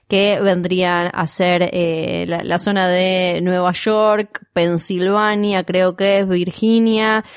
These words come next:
eh, todo eso de por ahí, eh, eso es Gilead, Gilead, lo vemos en, un poco más adelante en esta temporada, que andan de acá para allá, eh, tranquilos, porque todo eso está súper controlado. Pero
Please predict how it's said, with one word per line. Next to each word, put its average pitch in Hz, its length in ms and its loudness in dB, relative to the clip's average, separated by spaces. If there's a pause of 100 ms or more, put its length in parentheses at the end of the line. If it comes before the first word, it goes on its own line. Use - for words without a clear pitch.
(200)
eh, 190 360 0
todo 220 160 2
eso 220 180 2
de 202 100 2
por 196 160 0
ahí, 220 400 0
eh, 180 280 0
eso 202 160 0
es 202 100 0
Gilead, 214 320 2
Gilead, 226 460 0
lo 185 160 0
vemos 190 340 0
en, 175 280 0 (220)
un 185 160 -2
poco 180 240 0
más 180 160 -2
adelante 185 460 0
en 175 80 0
esta 180 180 -2
temporada, 196 560 2
que 190 360 0
andan 175 320 -2
de 160 60 0
acá 165 160 -2
para 175 160 0
allá, 180 640 0
eh, 165 260 -4
tranquilos, 180 500 0
porque 180 280 -4
todo 170 200 0
eso 180 160 -4
está 175 280 -2 (240)
súper 185 580 0
controlado. 165 580 -2
Pero 214 260 0